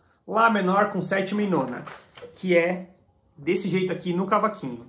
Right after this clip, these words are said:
No violão ele é mais simples de fazer, tá? Mas no cavaquinho é desse jeito aqui, ó. E muita gente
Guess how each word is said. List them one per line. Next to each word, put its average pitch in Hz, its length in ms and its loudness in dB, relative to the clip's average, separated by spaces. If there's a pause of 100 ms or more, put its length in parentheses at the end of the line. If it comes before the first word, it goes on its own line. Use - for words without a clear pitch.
No 175 120 -4
violão 180 300 4
ele 208 80 2
é 208 60 0
mais 233 160 0
simples 240 240 -4
de - 40 -10
fazer, 175 220 -2
tá? 139 140 -4
Mas 143 180 -6
no 160 60 -6
cavaquinho 170 580 -4 (400)
é 139 100 -6
desse 175 320 0
jeito 190 240 -2
aqui, 208 200 -8
ó. 117 60 -10 (1400)
E 151 60 -6
muita 180 240 2
gente 185 360 -2